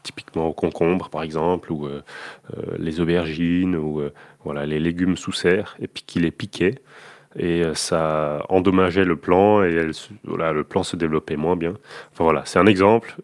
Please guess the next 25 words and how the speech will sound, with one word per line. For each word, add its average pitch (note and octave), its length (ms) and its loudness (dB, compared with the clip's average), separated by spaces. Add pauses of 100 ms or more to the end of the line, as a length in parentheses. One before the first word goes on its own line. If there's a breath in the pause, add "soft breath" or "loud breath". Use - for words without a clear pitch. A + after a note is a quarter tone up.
(120)
Euh, D#2 600 0
voilà, D2 240 0
ça - 220 0
peut A2 420 4
effectivement F#2+ 500 2
arriver. F2 460 4
On F2 120 0
sait - 140 -6
pas F#2+ 200 2
du F2+ 120 -10
tout D#2+ 120 -12
comment, E2+ 460 0
euh, D2 100 -8 (720 loud breath)
les - 100 -4
choses E2+ 320 -2
vont. D#2 600 -4 (100)
Voilà, C#2 260 2
faut, - 180 -16 (120)
faut - 160 -14
pas F#2+ 100 4
non F#2+ 140 6
plus F#2+ 160 2
être - 180 -2
alarmiste. F#2+ 640 2
Euh, E2 220 0